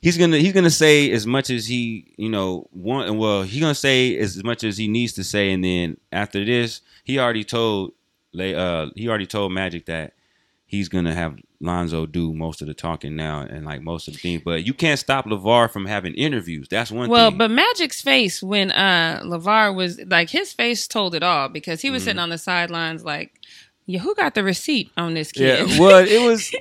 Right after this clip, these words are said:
Speaker 1: and then, you know, that was, that was his, that was the first game. So, you know, Magic expected that because even the first workout,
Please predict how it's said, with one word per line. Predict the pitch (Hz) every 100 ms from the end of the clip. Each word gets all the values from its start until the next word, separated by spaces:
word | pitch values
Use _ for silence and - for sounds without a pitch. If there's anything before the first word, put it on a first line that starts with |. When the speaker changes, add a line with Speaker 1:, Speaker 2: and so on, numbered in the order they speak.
| - - 571
Speaker 1:
and | 226 240
then, | 302 285 262
you | 262
know, | 262 254 254
that | 254 262
was, | 254 233
that | 240
was | 262 247
his, | 233 208 -
that | 180 185
was | 196
the | 190
first | 185 190 170
game. | 208 196
So, | 165 156
you | 156
know, | 151 143
Magic | 139 165 165 156
expected | 143 - 160 147 139
that | 135 127
because | 127 127
even | 139 139
the | 151
first | 151 151
workout, | 131 180 196 117 80